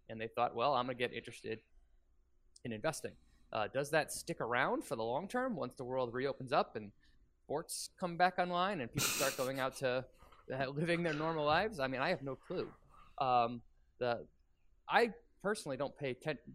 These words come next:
too much attention to that because those things are unpredictable, and I have no interest in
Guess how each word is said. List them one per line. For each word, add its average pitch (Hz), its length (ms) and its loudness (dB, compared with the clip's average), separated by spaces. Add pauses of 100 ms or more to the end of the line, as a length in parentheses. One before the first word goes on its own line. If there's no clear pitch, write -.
too 214 120 -6
much 175 160 -4
attention 127 340 -8
to 104 100 -10
that - 180 -12 (140)
because 131 180 -12
those 190 180 -4
things 185 220 -6
are 151 200 -2 (340)
unpredictable, 175 520 -6 (480)
and 131 100 -4
I 185 80 2
have 147 140 0
no 160 220 0
interest 143 460 -4
in 127 380 -2